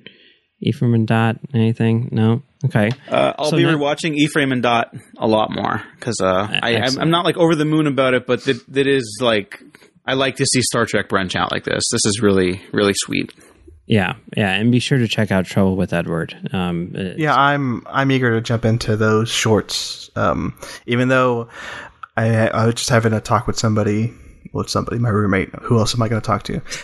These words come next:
Speaker 3: Um, about Next Generation. I mean, I, I'm not gonna dive into Next Generation any, anytime soon, but I'll sure, for sure, spend some time watching these short treks, and,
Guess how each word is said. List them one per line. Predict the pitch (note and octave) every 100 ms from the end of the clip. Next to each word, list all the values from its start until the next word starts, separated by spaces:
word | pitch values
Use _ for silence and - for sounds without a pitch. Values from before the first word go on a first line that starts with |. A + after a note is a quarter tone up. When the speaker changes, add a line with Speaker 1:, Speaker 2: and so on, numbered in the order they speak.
| -
Speaker 3:
Um, | A#2 A#2 A2 A2+ -
about | A2+ A2+ A#2 A2+ A2 - - - -
Next | A#2+ A#2+ -
Generation. | B2 A2 B2 B2 A2+ G#2
I | A#2
mean, | A#2 A2 -
I, | - - -
I'm | A#2+
not | B2+ B2+
gonna | A#2+
dive | A#2+ A#2
into | A#2+
Next | A2+ A#2
Generation | - A#2 D#3 - A2
any, | A2+
anytime | A2 A#2+
soon, | G#2 C3+
but | C3+ -
I'll | E3+ G#3+
sure, | - A3+ G#3+ F3+
for | D3
sure, | - E3+ D#3 C#3 - - - -
spend | - C#3+
some | C#3
time | B2 C3+ B2 A#2 A2+ G2+
watching | A#2+ A#2 A#2
these | A2 A2
short | - A2 G2+ - - - -
treks, | - - F#2+ - -
and, | G2+ F#2